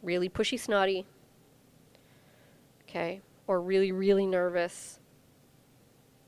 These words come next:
separation stuff especially, those dogs need a lot less softness and a lot less privilege, um, at least for now,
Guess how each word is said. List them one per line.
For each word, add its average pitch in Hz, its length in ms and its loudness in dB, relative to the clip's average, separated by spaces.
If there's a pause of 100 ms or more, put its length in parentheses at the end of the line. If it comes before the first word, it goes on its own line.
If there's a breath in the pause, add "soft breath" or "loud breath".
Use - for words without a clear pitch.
(300)
separation 180 720 -2
stuff - 300 -6
especially, 160 640 -8 (960 loud breath)
those 185 240 0
dogs 160 500 0
need 165 480 -6
a 165 80 -2
lot - 320 -2
less 170 180 -4
softness 160 600 -4
and - 80 -8
a 156 60 -4
lot 156 260 -2
less 165 180 -8
privilege, 170 640 -6 (1200)
um, 180 220 -8
at 208 140 -4
least 269 180 0
for 220 120 -4
now, 107 260 -4